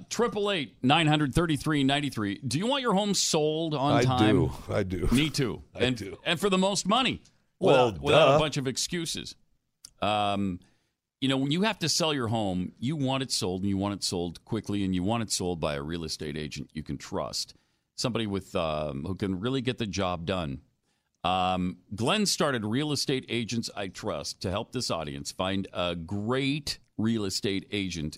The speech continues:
Speaker 1: in their town. Over a thousand agents all, all over America who are just like you. Their bond is their word. They're fans of the show, they're fans of the network, and they share your sensibilities. Uh, they're,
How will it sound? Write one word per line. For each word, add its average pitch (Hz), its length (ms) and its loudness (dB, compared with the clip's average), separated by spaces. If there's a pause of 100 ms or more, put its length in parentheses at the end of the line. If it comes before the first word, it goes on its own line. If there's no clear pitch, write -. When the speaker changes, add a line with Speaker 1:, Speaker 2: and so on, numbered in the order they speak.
(120)
Speaker 1:
in 104 180 0
their 95 140 -2
town. 78 420 -4
Over 117 300 -4
a 87 40 -4
thousand 143 680 -2
agents 104 460 -4
all, 143 360 -4
all 156 220 2
over 175 220 0
America 123 560 0 (520)
who 143 80 0
are 131 60 0
just 147 200 2
like 147 200 0
you. 82 160 0
Their 82 160 -2
bond 131 340 0
is 123 120 -4
their 135 120 0
word. 80 400 -4 (200)
They're 71 100 -2
fans 139 340 0
of 117 80 -4
the 104 60 -4
show, 147 480 -2 (160)
they're - 100 -2
fans 139 340 0
of 113 60 -2
the 101 100 0
network, 135 560 -2
and 101 200 0
they 95 160 0
share 110 480 -2
your 101 280 0
sensibilities. 76 840 -4 (680)
Uh, 101 80 2
they're, 104 220 -2